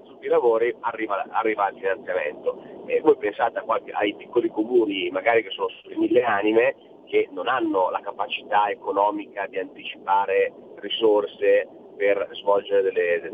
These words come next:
de-, de-, degli interventi. E questo è un altro problema con cui ci stiamo scontrando,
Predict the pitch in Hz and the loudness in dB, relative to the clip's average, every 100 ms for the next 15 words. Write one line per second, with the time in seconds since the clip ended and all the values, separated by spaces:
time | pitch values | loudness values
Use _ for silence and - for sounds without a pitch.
0 | 78 87 76 87 85 - - - - 104 | -6 -2 0 0 0 -2 -10 -12 -8 -2
1 | 107 101 - 95 - - - - - - | 0 0 2 2 2 -8 -18 -18 -18 -16
2 | - 151 - 120 110 - 101 95 95 117 | 2 4 4 2 -2 -4 -10 -10 -2 0
3 | 110 104 73 69 - - - 107 101 95 | 0 -2 -4 -12 -14 -14 -10 -4 0 2
4 | 98 - - 117 - - - - | 2 0 -4 -2 0 -2 -4 -14